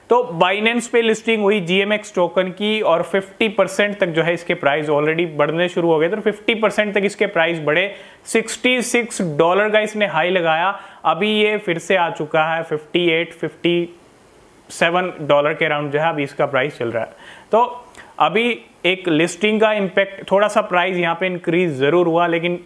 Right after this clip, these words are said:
आपको पता है Binance listing जब भी होती है तो impact पड़ता है और आगे long run के अंदर जीएमएक्स पे प्राइस के, जीएमएक्स के price पे impact पड़ सकते हैं। अब देखो एफ़टीएक्स ने भी list किया, Binance ने भी list किया, इसके बाद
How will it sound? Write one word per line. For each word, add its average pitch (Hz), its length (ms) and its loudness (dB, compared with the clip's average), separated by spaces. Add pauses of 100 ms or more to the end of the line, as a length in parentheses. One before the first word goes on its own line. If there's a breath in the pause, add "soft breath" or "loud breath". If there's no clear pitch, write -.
(160)
आपको 147 240 0
पता 170 240 2
है 202 120 -2
Binance 180 420 0
listing 175 360 -2
जब 151 200 0
भी 175 80 2
होती 156 240 2
है 165 80 2
तो 190 100 0
impact 175 460 -2
पड़ता 151 340 0
है 202 140 -4 (240 loud breath)
और - 260 0
आगे 226 360 2
long 208 440 2
run 220 220 0
के 226 80 0
अंदर 220 240 -2
जीएमएक्स 185 420 0
पे 208 80 -4
प्राइस 175 460 -2
के, 196 140 0 (360)
जीएमएक्स 185 420 0
के 220 120 2
price 175 360 -2 (100)
पे 208 180 2
impact 185 460 -2 (120)
पड़ 175 140 2
सकते 175 360 -2
हैं। 180 220 -2 (360 loud breath)
अब 170 120 2
देखो 214 280 2
एफ़टीएक्स 208 720 0
ने 185 180 2
भी 208 100 2
list 202 280 -2
किया, 196 200 2
Binance 170 520 -2
ने 156 120 0
भी 165 100 2
list 165 300 -2
किया, 170 240 2 (300 loud breath)
इसके 175 280 0
बाद 185 300 0